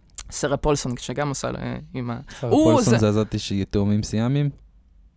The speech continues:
Speaker 1: כן, הייתה תאומים סיאמים בראש,
Speaker 2: באמריקן
Speaker 1: זאתי,
Speaker 2: הורור?
Speaker 1: כן, כן, כן, נראה לי.
Speaker 2: אני לא
Speaker 1: ראינו
Speaker 2: אוהב
Speaker 1: את פריק
Speaker 2: אותה.
Speaker 1: שואו ביחד, זה, הוא היה עם הידי, אה, ידי
Speaker 2: הוא,
Speaker 1: הק-, אה,
Speaker 2: כן.
Speaker 1: סרטן.
Speaker 2: אני לא אהבתי את אמריקן הורור סטורי, זה היה,
Speaker 1: <laughs>
Speaker 2: היה בזה איזה מין
Speaker 1: הי-,
Speaker 2: משהו, אה,
Speaker 1: זה אירי, היית צריך לבוא
Speaker 2: לא,
Speaker 1: מהעונה
Speaker 2: אין לי
Speaker 1: הראשונה.
Speaker 2: בעיה,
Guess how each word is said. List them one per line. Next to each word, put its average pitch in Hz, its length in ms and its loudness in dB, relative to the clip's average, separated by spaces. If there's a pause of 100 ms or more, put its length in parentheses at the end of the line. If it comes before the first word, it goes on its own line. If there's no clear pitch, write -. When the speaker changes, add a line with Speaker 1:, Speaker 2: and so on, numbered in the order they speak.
(520)
Speaker 1:
כן, 262 300 2
הייתה 214 200 2
תאומים 202 300 2
סיאמים 202 400 2
בראש, 160 120 0 (200)
Speaker 2:
באמריקן 226 140 4
Speaker 1:
זאתי, 160 180 2
Speaker 2:
הורור? 240 140 2 (100)
Speaker 1:
כן, 240 200 0 (180)
כן, 214 180 -2 (100)
כן, 185 160 -2
נראה 160 120 -2
לי. 170 60 -2
Speaker 2:
אני 156 100 2
לא 160 40 4
Speaker 1:
ראינו 185 140 6
Speaker 2:
אוהב 196 120 2
Speaker 1:
את 196 60 -2
פריק 208 120 2
Speaker 2:
אותה. - 100 0
Speaker 1:
שואו 170 140 2
ביחד, 143 420 0
זה, 143 160 -2
הוא 143 180 0
היה 160 180 2
עם 151 140 -2
הידי, 139 480 -2
אה, 123 220 -6 (260)
ידי 135 200 -2
Speaker 2:
הוא, 139 80 0
Speaker 1:
הק-, - 180 -6
אה, - 60 -8 (180)
Speaker 2:
כן. 131 60 2
Speaker 1:
סרטן. 117 500 2 (640)
Speaker 2:
אני 120 180 0
לא 139 60 4
אהבתי 117 300 2 (120)
את - 60 2
אמריקן 101 380 -2
הורור 101 220 -4
סטורי, 101 300 -4
זה 101 140 4
היה, 123 100 4 (280)
Speaker 1:
<laughs> - 240 -6
Speaker 2:
היה 120 120 4
בזה 127 120 4
איזה 113 340 4
מין 113 120 4
Speaker 1:
הי-, 117 100 6
Speaker 2:
משהו, 113 580 2
אה, 104 40 2 (300)
Speaker 1:
זה 151 100 0 (100)
אירי, 196 380 2
היית 160 200 0
צריך - 220 -2
לבוא 160 140 4
Speaker 2:
לא, 165 60 4
Speaker 1:
מהעונה 151 280 8
Speaker 2:
אין 151 80 6
לי - 40 6
Speaker 1:
הראשונה. 135 220 4
Speaker 2:
בעיה, 143 240 4